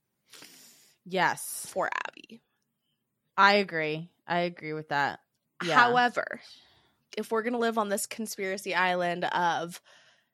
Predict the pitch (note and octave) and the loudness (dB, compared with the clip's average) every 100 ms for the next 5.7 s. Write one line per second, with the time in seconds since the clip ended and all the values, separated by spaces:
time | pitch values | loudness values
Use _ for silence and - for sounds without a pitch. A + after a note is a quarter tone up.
0 | _ _ _ _ _ _ _ - G#3+ F3 | _ _ _ _ _ _ _ -8 -2 -2
1 | F#3+ F#3 F3 F3 E3+ D#3+ F#3+ - G#3 G3+ | -2 -2 0 2 0 0 -4 4 6 4
2 | - - A3+ - _ _ _ _ - F3+ | 0 -12 -14 -14 _ _ _ _ -10 -2
3 | F3 F3+ A3+ A3 G#3+ G3+ G#3+ G#3 G3 F3+ | 0 0 0 0 0 0 -2 0 2 2
4 | - A3+ A#3+ G3+ F#3 F3+ F#3+ F#3+ F#3 F#3 | 6 6 6 4 2 -2 -2 -2 -2 -4
5 | - G3+ E3 F3 E3+ E3 G3 | -4 0 0 0 -2 -4 -6